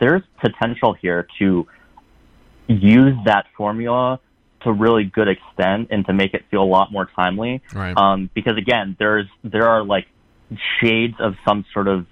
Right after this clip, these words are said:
Speaker 1: environmentalism
Speaker 2: Mm-hmm.
Speaker 1: to this film, specifically the idea of, "Oh, there's too many people,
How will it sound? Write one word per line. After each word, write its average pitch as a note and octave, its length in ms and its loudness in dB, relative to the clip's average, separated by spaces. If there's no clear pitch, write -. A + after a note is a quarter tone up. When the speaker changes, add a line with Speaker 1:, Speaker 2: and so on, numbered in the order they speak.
Speaker 1:
environmentalism F#2 1160 -2
Speaker 2:
Mm-hmm. F#2+ 340 -6
Speaker 1:
to G#2 420 4
this G2 320 -2
film, G#2+ 300 2
specifically B2 500 0
the G#2 140 2
idea G2 300 0
of, F#2 220 -2
"Oh, G#2 200 4
there's F#2+ 240 -10
too A#2+ 80 -12
many A2 260 -8
people, F#2+ 520 0